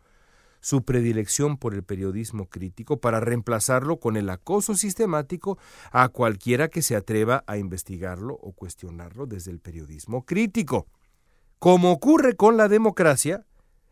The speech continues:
que solo le ha parecido a López Obrador legítima cuando el ganador ha sido él, el periodismo solo le parece válido, legítimo y digno de reconocimiento a López Obrador cuando le sirve al propio López Obrador.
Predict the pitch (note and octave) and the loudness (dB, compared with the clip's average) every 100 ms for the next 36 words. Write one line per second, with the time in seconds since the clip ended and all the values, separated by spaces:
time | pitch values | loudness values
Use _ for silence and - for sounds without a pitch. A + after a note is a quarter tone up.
0 | - C3+ B2 F3+ F#3 D3+ D#3 - C#3+ A#2 | -4 0 4 6 6 8 6 6 4 2
1 | - E3+ B2+ C3 C#3+ B2 G#2+ G#2 C3 C3 | 0 2 2 2 0 0 0 2 2 2
2 | B2+ - E3 D#3 D#3 A#2 F#2+ - G2 F#2+ | 0 -2 -8 -6 -2 -2 -4 -10 -10 -8
3 | F#2+ F#2+ G2 A#2+ B2+ _ A#2 - D3+ D#3 | -8 -6 0 0 0 _ -6 -2 0 2
4 | A#2+ G#2 E3 _ _ _ _ _ _ - | 2 0 -6 _ _ _ _ _ _ 2
5 | E3+ F3 F3+ E3+ E3+ E3 A#3 A3 G3 C#3 | 2 4 4 6 6 4 2 0 0 0
6 | F#3+ G3+ E3 C3 B2+ D#3+ D#3 C#3+ B2+ D3 | 2 2 2 0 0 0 0 -2 0 2
7 | D3+ C3+ G#2+ E2+ _ _ A#2 B2 B2 - | 2 -2 -4 -10 _ _ -2 0 0 -2
8 | E3+ D3+ C#3 G#2 F2 _ D3 C3+ E3 F3+ | -8 -6 -6 -6 -8 _ -2 -2 -2 0
9 | E3 B2 A#2+ A#2+ A2 A#2+ B2 D#3+ D#3+ B2+ | 0 0 -2 -4 -4 -2 0 0 0 0
10 | C3 E3+ D#3+ F#3+ G3+ F#3 A#3 A#3 G#3 F#3 | 0 0 2 4 4 4 4 2 4 2
11 | D#3+ - G3+ G#3 A#3 D3+ D#3+ D#3+ F3 B2 | 2 0 0 2 2 2 2 2 2 4
12 | B2 - G#2+ A2 A#2 C#3 D#3+ | 2 2 -4 -2 -4 -6 -10